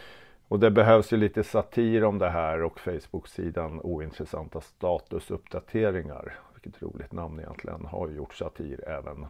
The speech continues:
på det här med Demirok och Magdalena. Ja, eh, sen har vi då liksom det här klassiska sosse, alltså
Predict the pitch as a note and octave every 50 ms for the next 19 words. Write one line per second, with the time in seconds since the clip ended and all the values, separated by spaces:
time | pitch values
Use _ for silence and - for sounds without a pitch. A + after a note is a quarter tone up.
0 | - - - F#2 D#2+ D#2 E2 G#2 A2 G2+ D#2 C#2 C#2+ - - _ - - - -
1 | - - - _ _ F#2+ F#2 E2+ D#2+ D2+ D2+ D2 C#2 C#2 - - - G2 D#2+ D#2
2 | D#2 D2 D2 D2 C#2+ D2+ C#2+ - _ - - - - - - D2 C#2 C#2+ D2+ D2+
3 | D2 C#2 C#2+ D2 D2+ D2+ D#2 E2 E2+ D2+ A1+ D#2 E2+ F2 D#2+ C#2+ - - - -
4 | - - - - - - - - - - - - - - - - - - - -
5 | - - - - _ - G#2+ A2+ A#2+ B2 C3+ C#3+ D3 B2 A#2+ B2+ B2+ C3 C3 B2+
6 | B2+ B2+ B2+ B2+ B2 B2 A#2 - F2 - - - - - C3 B2+ B2+ A#2 - -
7 | C#3+ C#3 C3+ - - B2 C3+ C#3 C#3 B2 A2 A2 G#2+ G#2 G2 G2 F#2+ - - G2+
8 | G2+ G2 F#2 F#2+ F#2+ F2+ F2 - - - - - - - - - - - - C3+
9 | C3+ D3 D#3+ D#3+ - - - - - - A2 F#2+ F2 - - - - F#2 D2 C#2+
10 | - - - - - - - - - - - C3 G#2 - - - - A2+ G#2 F#2+
11 | F2+ E2+ F2+ F#2+ - - - - A2 A2+ A2 - A#2 G#2+ G2